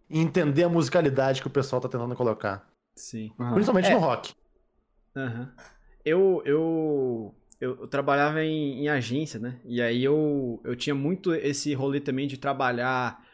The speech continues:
Speaker 2: ouvindo música e tal, e, e, e nessa época eu conheci muita banda nova, assim. Só que eu acho que eu fui pra um o-, eu acho não, eu fui pra um outro caminho que é mais nacional, saca? Tipo, eu meio que conheço muita banda do, do cenário nacional, assim, por,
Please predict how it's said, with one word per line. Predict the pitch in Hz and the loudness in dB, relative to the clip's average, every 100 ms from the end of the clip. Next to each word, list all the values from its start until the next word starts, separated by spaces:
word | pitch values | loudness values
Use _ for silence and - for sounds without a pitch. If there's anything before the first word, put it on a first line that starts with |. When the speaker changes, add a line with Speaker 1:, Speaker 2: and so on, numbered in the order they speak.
| _ _ | _ _
Speaker 2:
ouvindo | 135 117 143 139 | -6 -2 0 0
música | 131 151 165 127 123 | 2 4 4 2 -4
e | 123 | -8
tal, | 131 139 135 | -2 0 0
e, | 120 - | -2 -8
e, | 113 113 113 107 104 _ _ _ - - _ _ 147 | -6 -4 -6 -8 -10 _ _ _ -20 -20 _ _ -2
e | |
nessa | 151 180 180 208 | 2 2 4 2
época | 160 170 - - | 4 2 -2 2
eu | 196 | 2
conheci | 190 185 180 - | 4 0 0 0
muita | 185 170 185 202 196 | 0 2 2 2 0
banda | 143 165 165 | 0 0 2
nova, | 143 127 | 2 0
assim. | 110 113 | -4 -6
Só | - | -4
que | 135 | 2
eu | 156 | 4
acho | 156 | 4
que | - | 0
eu | |
fui | 156 170 | -2 -4
pra | 175 | -4
um | 170 | -2
o-, | 175 - - | -2 -4 -2
eu | 131 | 0
acho | 135 151 151 | 2 0 -4
não, | 113 | -6
eu | |
fui | - 143 | -8 -8
pra | 147 | -4
um | |
outro | 147 147 | -4 -4
caminho | - 147 139 151 151 - _ _ | -4 -2 -2 -4 -6 -16 _ _
que | - | 0
é | 147 | 2
mais | 143 165 | 4 4
nacional, | 151 165 - 180 143 131 120 | 2 0 -2 -2 0 0 -2
saca? | - 127 - | -4 -8 -8
Tipo, | - - 120 110 107 _ _ _ - | -20 -12 -10 -10 -12 _ _ _ -4
eu | 135 | 0
meio | 151 | 0
que | 160 | 2
conheço | 180 170 170 196 | 2 2 2 2
muita | 180 190 226 233 | 4 6 6 4
banda | 160 165 202 196 | 4 4 4 2
do, | 180 180 | 2 -4
do | 165 | -4
cenário | - 170 170 | -2 0 0
nacional, | 170 170 - 165 147 156 156 | 0 -2 0 2 4 4 2
assim, | 127 160 | 0 -8
por, | - 180 | -2 -2